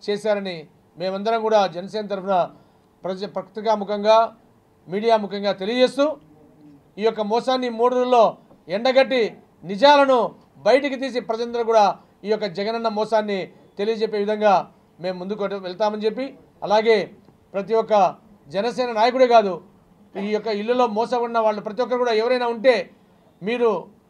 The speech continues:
ఆ, ఆ యొక్క ఇల్లును పొందడానికి అన్ని అర్హతలు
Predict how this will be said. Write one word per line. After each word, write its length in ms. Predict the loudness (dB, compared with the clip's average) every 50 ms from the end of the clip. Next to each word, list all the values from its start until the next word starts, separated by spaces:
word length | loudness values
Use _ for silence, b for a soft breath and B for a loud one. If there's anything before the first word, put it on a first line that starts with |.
| _ _ _ _ _ _ _ _ _ _ _ -10
ఆ, 160 | -8 -6 -4 -4 -4 -4 -6 -8 -14 -14 -8 -4 -2
ఆ 20 | -2 -2 -2
యొక్క 140 | -4 -4 -4 -4 -4 -4
ఇల్లును 220 | -4 -2 -2 -2 -4 -4
పొందడానికి 380 | -4 -2 -2 -2 -2 -2 -2 -4
అన్ని 160 | -4 -2 -2 0 2
అర్హతలు 300 | 2 2 0 -2 -4 -4